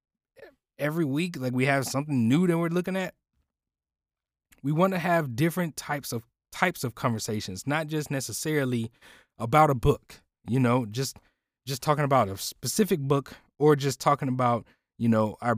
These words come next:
favorite reads from a certain time or, or something like that. Yeah, we love doing those. We love doing those episodes.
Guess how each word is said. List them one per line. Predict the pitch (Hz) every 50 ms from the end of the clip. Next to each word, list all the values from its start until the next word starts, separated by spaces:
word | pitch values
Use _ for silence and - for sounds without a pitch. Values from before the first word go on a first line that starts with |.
| 110 - -
favorite | - 165 156 151 151 131 117
reads | 135 160 175 156 123 113 -
from | - - 120 110 110
a |
certain | - - 120 107 104 98
time | - 123 113 107 98 92
or, | 95 95 90 - -
or | - 110 107
something | 104 - 147 139 131 127
like | 127 123 127
that. | 202 190 147 127
Yeah, | 156 190 220 214
we | 185 170 143
love | 127 143 165 175 160
doing | 147 147 143 135
those. | 127 117 113 110 120 - - -
We | 120 135 170 180
love | 160 151 170 202 190 143
doing | 127 131 123 113 113
those | 113 110 107 104
episodes. | 143 160 151 175 147 - 107 90 80 - - -